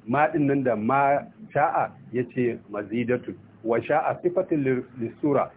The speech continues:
ka qaulihi ta'ala, kaman fadin Allah madaukakin sarki, "Laqad khalaqnal insana fi ahsani taqwim." Wa inna ma lam yu'taf al-jumla ala ma qablaha li annaha bayanin li adalaka. Allah madaukakin sarki a ƙarshe ce, "Kalla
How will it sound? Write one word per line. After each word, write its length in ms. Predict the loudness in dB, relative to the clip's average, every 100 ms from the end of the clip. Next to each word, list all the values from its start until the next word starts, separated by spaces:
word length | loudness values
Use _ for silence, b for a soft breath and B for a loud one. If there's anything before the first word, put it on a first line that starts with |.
| -14
ka 80 | -4
qaulihi 480 | 2 2 2 0 -2
ta'ala, 400 | -2 0 0 -2 -6
kaman 200 | -4 -2
fadin 260 | -2 -4 -4
Allah 200 | -2 -2
madaukakin 520 | -2 -4 -6 -8 -8
sarki, 380 | -4 -6 -4 -6 -8 -16 -8
"Laqad 320 | -6 -6 -6
khalaqnal 540 | -4 -2 -2 -6 -6 -6
insana 540 | -10 -4 -2 0 -2 -4 -18 _
fi 120 | -6 -4
ahsani 400 | -6 -4 -6 -8
taqwim." 540 | -12 -10 -4 -4 -4 -8 _ -20 _ _ _ _ _
Wa 120 | -4 2
inna 300 | 2 4 4
ma 280 | 2 2 0 -6 _ _
lam 220 | -2 2
yu'taf 400 | 4 2 2 2 2
al-jumla 560 | -2 -2 0 4 4 4
ala 220 | 4 2
ma 140 | 2 2
qablaha 480 | 0 2 2 4 4
li 100 | 2
annaha 500 | 0 0 0 0 -2
bayanin 580 | 0 0 0 0 -2 -4
li 60 | -6
adalaka. 580 | -6 -4 -6 -6 -12 -16 -20 _ _ _ _ _ _ _ -4
Allah 180 | -2 -2
madaukakin 460 | -6 -10 -4 -4
sarki 240 | -2 -2 -2
a 80 | -2
ƙarshe 340 | -6 -8 -8
ce, 140 | -8 -8
"Kalla 600 | -2 0 2 4 4 2